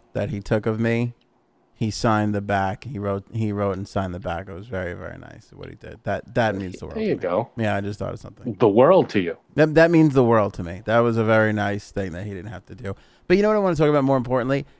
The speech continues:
Speaker 1: Isn't it amazing, like, Tim Robbins, like, Susan Sarandon, the, the celebrities that hop on the subway?
Speaker 2: Yeah.
Speaker 1: Like, there's a certain class of celebrity that will just take the subway. They don't care.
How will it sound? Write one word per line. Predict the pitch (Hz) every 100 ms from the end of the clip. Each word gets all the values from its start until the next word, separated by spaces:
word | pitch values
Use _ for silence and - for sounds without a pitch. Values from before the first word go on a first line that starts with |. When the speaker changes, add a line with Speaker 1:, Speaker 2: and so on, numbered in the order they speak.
| _
Speaker 1:
Isn't | 156 170 226
it | 208
amazing, | 147 127 127 123 120 131 131
like, | 120 110
Tim | - 147 127
Robbins, | 120 117 117 117 113
like, | 117 107
Susan | 135 131 131
Sarandon, | - 113 113 113 113 110 _ _ _ -
the, | 127 135 135
the | - 131 127
celebrities | - 135 135 139 147 139 117
that | 117 113
hop | - 123 123 113
on | 117
the | 107
subway? | 98 - 104 95 85 71 98 _ _ _ _ _ _ _ _ _ _ _ _ _ _ _
Speaker 2:
Yeah. | 110 113 101 _
Speaker 1:
Like, | 143 143 120
there's | 156 180
a | 160
certain | - 170 156
class | 139 143 127 123
of | 127
celebrity | - 123 110 110 107 101
that | 95
will | 101
just | 113 135 123
take | 123 104
the | 101
subway. | - 95 95 95
They | 113
don't | 104 90 -
care. | - 92 92